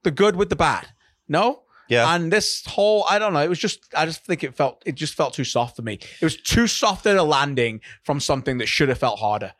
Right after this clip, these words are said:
Speaker 2: Yeah.
Speaker 1: I'm sure the girls in Paris felt it harder. I'm not talking about
Speaker 2: Yeah,
Speaker 1: that.
Speaker 2: yeah, yeah.
Speaker 1: I'm talking about sending repercussions around this country to ensure that things get better. That's what I'm talking about here in Canada. Not there, here.
Speaker 2: Uh, Canada's one of the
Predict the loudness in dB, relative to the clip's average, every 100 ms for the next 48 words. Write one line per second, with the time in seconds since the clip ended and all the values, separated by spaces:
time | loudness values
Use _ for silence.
0 | _ -8 0 4 6 6 4 4 4 4
1 | 2 2 2 2 0 2 0 0 0 2
2 | 2 2 0 -2 -2 -2 0 0 4 4
3 | 6 6 6 4 2 0 0 0 -2 0
4 | 0 0 -2 -2 -2 -2 -2 -2 -2 -2
5 | 0 0 0 2 0 -2 -4 -4 -4 -2
6 | -4 -6 -20 -4 -4 0 0 0 0 -2
7 | -2 0 -2 0 -2 -2 -6 -8 _ _
8 | -4 -2 -2 -2 -2 -2 -2 -4 _ 2
9 | 2 2 0 -2 -2 -2 -2 -2 0 0
10 | 0 -4 _ -4 -4 -6 _ _ _ -20
11 | -20 -20 -20 _ _ _ 0 2 4 2
12 | 2 2 4 2 2 2 2 2 4 6
13 | 6 4 0